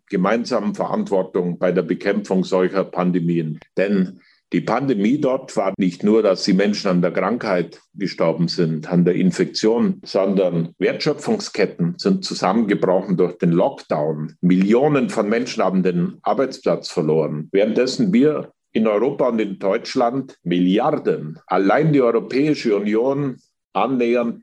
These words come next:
tausend Milliarden zur Stützung der Volkswirtschaften Europas einsetzt, zum Erhalt der Arbeitsplätze, um die Folgen der Pandemie abzustützen, Stichwort Kurzarbeitergeld und so weiter und so fort,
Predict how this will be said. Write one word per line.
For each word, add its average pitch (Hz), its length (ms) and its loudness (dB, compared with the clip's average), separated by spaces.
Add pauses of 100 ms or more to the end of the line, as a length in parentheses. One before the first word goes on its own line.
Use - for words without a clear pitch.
tausend 120 720 -2
Milliarden 104 720 -4
zur 95 200 0
Stützung 78 800 -2 (100)
der 82 100 2
Volkswirtschaften 120 1300 0 (100)
Europas 120 600 2
einsetzt, - 920 -2
zum 85 220 0
Erhalt 95 420 0
der - 100 -2
Arbeitsplätze, 85 1300 -2
um 82 160 2
die 87 140 4
Folgen 120 440 2
der 92 80 4
Pandemie 101 600 0
abzustützen, - 1200 -2
Stichwort 95 580 0
Kurzarbeitergeld 92 1120 0
und 120 240 0
so 92 160 -4
weiter 90 300 0
und 87 160 -2
so 90 100 -8
fort, - 420 -4